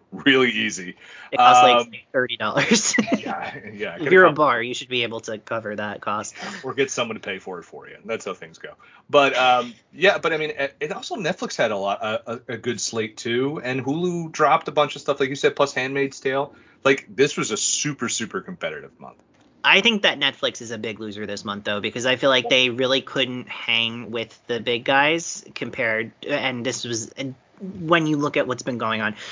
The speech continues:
Speaker 2: Now, what I will say, though, if you look at the streaming charts, and they, and as always, those, that data is somewhat questionable,
Speaker 1: Yeah.
Speaker 2: but it seems like The Sandman hung in there for, like, all of August and, like, half of September as, like, a very in-demand show.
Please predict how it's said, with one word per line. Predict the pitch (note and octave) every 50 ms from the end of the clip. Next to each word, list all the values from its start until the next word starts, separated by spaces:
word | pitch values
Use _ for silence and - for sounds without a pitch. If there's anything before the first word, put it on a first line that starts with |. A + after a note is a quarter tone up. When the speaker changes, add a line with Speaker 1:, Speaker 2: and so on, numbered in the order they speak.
| - -
Speaker 2:
Now, | - E3+ E3+ E3
what | D#3 D#3 D#3+ - -
I | - D#3
will | D#3 E3+ A3+ D4+ D#4+
say, | - - D#3 C3 B2
though, | A#2 A#2 A2 A2 A2+ A2 - - - - _ _
if | - C#3+ D3
you | D3+
look | D3+ F3 A3+ C4
at | C4+ C4+
the | D4
streaming | A3+ - - C4 B3 A3 E3+
charts, | - - C#3 A#2+ A2+ A2 A2 - -
and | - C#3+ C#3
they, | C#3 C3+ C#3 G#2 C3
and | C3 C3 B2+ B2+ A#2+ B2+ - -
as | - A#2+ B2+ D3 D3+
always, | E3 F3+ D#3+ C#3 B2+ A#2+ A#2 A2+ A#2 -
those, | - A2+ A2 A2 - - - _ -
that | A2 G#2+ G#2+
data | - A#2 A#2 B2+ C#3
is | C3+ C3 B2+ B2
somewhat | - C3 B2+ C#3+ D#3+ D3+
questionable, | - C3+ A2 - - C3 A#2 G#2+ A#2 A2+ A2+ - - - - -
Speaker 1:
Yeah. | G#2+ F#2
Speaker 2:
but | C#3 C3+ B2+ B2+ B2 A2+ -
it | C#3 -
seems | - F3 F3+ F#3
like | C4+ C#4+ D4+ -
The | E4+ D4+
Sandman | A3+ - F3+ D#3+ E3 D3+ C#3 C3+ B2+ B2
hung | B2 - - - D3+ C3+ C3+ C3+
in | B2+ G#2+ C3 C3 C3+ B2+
there | B2 A2+ A2+ G#2+ A2
for, | - - - B2 A#2+ A2+ A2+ -
like, | A#2 A2 A2 - _
all | B2+ C3 D#3+ E3+ G3 F#3 D#3+
of | C#3
August | C3+ A#2+ A#2 A#2 A#2+ A#2 A2+ - - - B2+
and, | B2+ A#2+ A#2 A2+
like, | A2+ A2 G#2+
half | - - - C3 A#2+ A2+ G#2+ C3
of | A#2 A2
September | - - G#2 - - - G#2+ G#2 G2 G#2
as, | F#2 F2+ D#2 G2 A2 G#2+ G#2+ A2
like, | A2+ G#2+ G2+
a | A2+ A2
very | G#2+ G#2+ A2 B2 A#2+ A#2+ A#2 A2 A2 G#2
in-demand | A2+ A2+ G#2+ A#2 G#2 G#2 G#2 G2+ G#2
show. | - - D#2 A#1 A#1